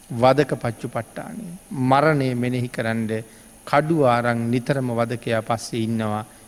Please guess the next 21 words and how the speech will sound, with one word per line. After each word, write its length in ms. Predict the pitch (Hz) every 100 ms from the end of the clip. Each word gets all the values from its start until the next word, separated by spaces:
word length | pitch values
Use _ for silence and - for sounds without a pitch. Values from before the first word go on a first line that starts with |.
| -
කොයි 260 | - 147 135
වෙලාවෙ 400 | 123 120 117 117
බෙල්ලට 360 | 117 113 110 110
පාත් 260 | 113 110
වෙයිද? 260 | - 117 117 165 - - - - -
දන්නේ 400 | 123 113 120 135
නෑ. 160 | 208 - - - - - -
ඔක 140 | 151
මෙනෙහි 320 | 131 131 131 131
කරන්න 300 | 135 120 117
කිව්වා. 400 | 117 113 110 113 - - -
මේක 360 | 135 143 185 202
ගැන 260 | 143 127 120
විස්තර 460 | 117 - - 175 185 208 - -
මේ 200 | - 135
දේශනාවේ 580 | 123 123 - 120 113 113
අපි 160 | 110 117
ඉතා 240 | 107 139 143
දීර්ඝව 440 | 127 123 117 120
සාකච්ඡා 540 | 117 117 110 107 - 107
කරලා 360 | 113 110 131